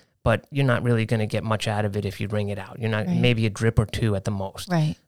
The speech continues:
Speaker 1: Um, that's the moisture content that you want for the bedding.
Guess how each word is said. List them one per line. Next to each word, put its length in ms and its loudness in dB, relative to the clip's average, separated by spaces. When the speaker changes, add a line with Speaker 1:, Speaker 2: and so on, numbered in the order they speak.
Speaker 1:
Um, 200 -8
that's 320 2
the 100 0
moisture 520 0
content 480 -2
that 140 -4
you 100 -2
want 240 -4
for 120 -10
the 80 -4
bedding. 380 -4